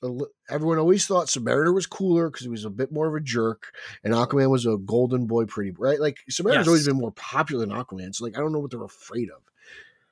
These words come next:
Speaker 2: I think, again, it's kinda like Shazam, Captain Marvel, right? Like, it's, you have these two characters who basically are, have the same name, but you're doing, you don't wanna create that confusion, so you just kinda make,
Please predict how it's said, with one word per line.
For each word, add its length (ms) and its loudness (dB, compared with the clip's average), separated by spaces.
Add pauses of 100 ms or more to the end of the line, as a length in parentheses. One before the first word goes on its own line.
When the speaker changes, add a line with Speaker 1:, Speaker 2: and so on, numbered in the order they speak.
(920)
Speaker 2:
I 80 2
think, 220 0
again, 320 2
it's 120 0
kinda 320 2
like 220 2
Shazam, 580 0
Captain 320 -2
Marvel, 380 -4
right? 220 0
Like, 240 2
it's, 320 0
you 160 -2
have 400 -2
these 280 -6
two 760 -8 (400)
characters 380 -4
who 100 -10
basically 500 -6
are, 180 -4
have 180 -6
the 80 -10
same 320 -6
name, 520 -4 (760)
but 180 -2
you're 100 -4
doing, 560 0 (160)
you 140 -8
don't 180 4
wanna 180 0
create 320 -4
that 160 -2
confusion, 560 -2
so 140 -2
you 160 0
just 240 -2
kinda 220 -6
make, 300 -2